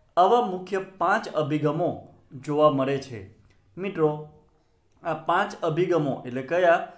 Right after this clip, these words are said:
બજાર પ્રક્રિયા સંચાલનની વિચારધારાઓ તરીકે ઓળખવામાં આવે છે. તેમાં પ્રથમ વિચારધારા છે ઉત્પાદન વિ-, વિભાવના એટલે કે ઉત્પાદનની વિચારધારા. મિત્રો,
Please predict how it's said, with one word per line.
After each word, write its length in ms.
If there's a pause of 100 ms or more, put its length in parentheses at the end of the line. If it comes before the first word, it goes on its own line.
(180)
બજાર 400
પ્રક્રિયા 480
સંચાલનની 680
વિચારધારાઓ 840
તરીકે 400
ઓળખવામાં 560
આવે 180
છે. 260 (440)
તેમાં 360
પ્રથમ 400
વિચારધારા 580
છે 460 (320)
ઉત્પાદન 640
વિ-, 240
વિભાવના 720 (400)
એટલે 160
કે 100
ઉત્પાદનની 680
વિચારધારા. 720 (300)
મિત્રો, 480